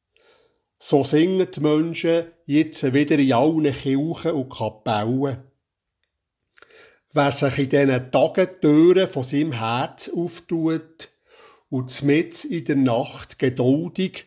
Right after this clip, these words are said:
auf das Wunder von einem neuen Morgen wartet,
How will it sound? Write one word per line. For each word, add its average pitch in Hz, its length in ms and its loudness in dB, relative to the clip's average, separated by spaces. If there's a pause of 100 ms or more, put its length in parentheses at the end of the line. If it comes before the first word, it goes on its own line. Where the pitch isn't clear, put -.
auf 127 200 -6
das - 260 -4
Wunder 165 540 2 (360)
von 139 340 2
einem 127 240 2
neuen 135 400 0
Morgen 139 420 -4
wartet, 135 880 -6